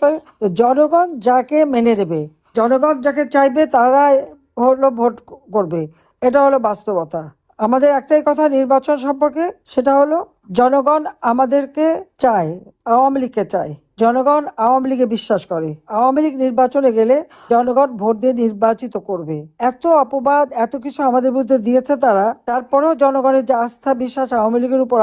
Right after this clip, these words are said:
আছে, আমার উপর আছে, সেটা যেন করতে না পারি, সেই জন্য এই মিথ্যা মামলা দিয়ে শাস্তি দিয়ে দিচ্ছে, মিথ্যা মামলা দিয়ে হয়রানি করছে, ঘরে ঘরে আজকে নির্যাতন চালাচ্ছে।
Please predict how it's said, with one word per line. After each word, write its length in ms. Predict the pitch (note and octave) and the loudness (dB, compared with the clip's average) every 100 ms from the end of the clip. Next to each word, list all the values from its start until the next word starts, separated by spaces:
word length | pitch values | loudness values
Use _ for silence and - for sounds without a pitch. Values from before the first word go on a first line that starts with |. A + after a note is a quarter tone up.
| G#3 | 2
আছে, 220 | G#3 A#3 C4 - _ _ - - | 0 -2 -2 -6 _ _ -10 -2
আমার 180 | G#3+ B3+ | 2 2
উপর 120 | C4 B3 G3+ | 2 2 0
আছে, 200 | G3+ C4 C#4 _ - _ - | -2 -6 -6 _ -20 _ -4
সেটা 280 | C4 B3+ D#4+ | -2 2 0
যেন 120 | C#4+ D4+ D#4 | 0 -2 0
করতে 200 | C4+ C4+ B3 | 0 0 0
না 60 | G3 | 0
পারি, 180 | G#3 A3+ C#4+ _ _ - | -2 -4 -6 _ _ -6
সেই 160 | - C4 | 0 0
জন্য 140 | C4 C4+ C#4+ | 0 2 2
এই 60 | C4+ | 4
মিথ্যা 280 | B3+ B3+ C4+ C4+ | 0 0 0 2
মামলা 260 | A#3 A#3 A#3+ A#3 | 0 2 0 0
দিয়ে 180 | C4 C#4 C#4+ - _ _ - | 0 0 -2 -10 _ _ -2
শাস্তি 320 | A#3+ A3+ C4 A#3+ | 0 0 -4 -2
দিয়ে 140 | B3+ B3 | 0 -2
দিচ্ছে, 300 | B3+ - D#4 F4+ _ _ - | -6 -4 -4 -6 _ _ -2
মিথ্যা 280 | A#3+ C4 C#4 C4+ | -2 2 0 2
মামলা 300 | A#3 A#3+ C4+ B3 | 0 0 0 0
দিয়ে 160 | C4 C#4+ A#3 | 0 0 2
হয়রানি 360 | G#3+ B3 B3+ B3+ | 2 0 -2 0
করছে, 260 | C4 C4 D#4 D#4+ - - - - | 0 0 -6 -6 -12 -20 -20 -4
ঘরে 200 | A3+ B3 B3 | 0 2 2
ঘরে 160 | B3 C4+ B3+ | 2 2 2
আজকে 180 | - C4 A#3 | 0 -2 0
নির্যাতন 400 | G#3+ B3 B3 C4+ | 0 -2 -2 -2
চালাচ্ছে। 420 | C4 C4+ C4 - | 2 2 0 -4